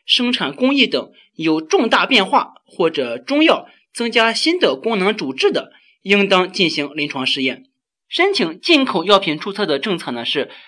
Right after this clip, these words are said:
按照国内相应药品注册类别要求进行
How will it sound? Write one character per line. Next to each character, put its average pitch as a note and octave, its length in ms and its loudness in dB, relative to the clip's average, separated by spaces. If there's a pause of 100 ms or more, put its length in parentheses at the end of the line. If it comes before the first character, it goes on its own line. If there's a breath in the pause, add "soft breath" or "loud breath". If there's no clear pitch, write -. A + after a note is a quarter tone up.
按 G3 220 2
照 F#3+ 180 4
国 C#3+ 300 -2
内 - 280 0 (200 loud breath)
相 D4 320 2
应 A#3 180 0
药 G3+ 160 6
品 B2+ 240 -4
注 A#3+ 180 -2
册 F#3 220 0
类 G#3 160 2
别 B2+ 320 0 (300 loud breath)
要 G3+ 160 4
求 D3 200 0
进 E3 160 2
行 D3 220 0